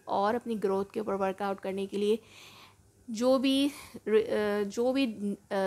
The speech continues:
ज़रूरी है वो करें। लाइक, अगर, अम, यहाँ पर अपॉलजी नीडेड है तो वो भी करें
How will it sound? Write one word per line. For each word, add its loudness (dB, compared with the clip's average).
ज़रूरी 4
है 0
वो -2
करें। -4
लाइक, 0
अगर, 0
अम, 0
यहाँ 0
पर 2
अपॉलजी 2
नीडेड -2
है 0
तो -4
वो 0
भी -4
करें -2